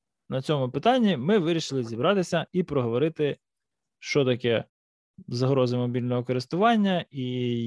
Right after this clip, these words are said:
які ми можемо запропонувати розв'язки для цих проблем. Які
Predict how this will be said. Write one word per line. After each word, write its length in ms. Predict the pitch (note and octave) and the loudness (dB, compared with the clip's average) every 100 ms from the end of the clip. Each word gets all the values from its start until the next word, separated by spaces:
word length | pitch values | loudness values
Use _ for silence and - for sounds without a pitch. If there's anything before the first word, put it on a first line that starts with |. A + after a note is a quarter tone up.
| A#2 | -4
які 420 | A#2+ - F#3 F#3 | -6 -4 0 0
ми 260 | C3 C3+ | 0 0
можемо 480 | B2+ D3+ D3+ C3 A#2 | 2 2 2 0 -4
запропонувати 840 | A2+ A2+ A#2 A2+ B2 F3 G#3 G#3 F#3+ _ _ _ _ _ | -4 -4 -6 -4 0 0 2 2 0 _ _ _ _ _
розв'язки 560 | B2+ E3+ C#3 B2+ - A2+ | 2 4 4 0 -4 -6
для 140 | A2 | -6
цих 220 | - A2 | -6 -10
проблем. 440 | - A2+ G2+ F2+ - _ _ _ _ - | -6 -2 -2 -4 -6 _ _ _ _ -6
Які 520 | C#3 C#3 E3+ D#3 C3+ | -2 0 2 2 2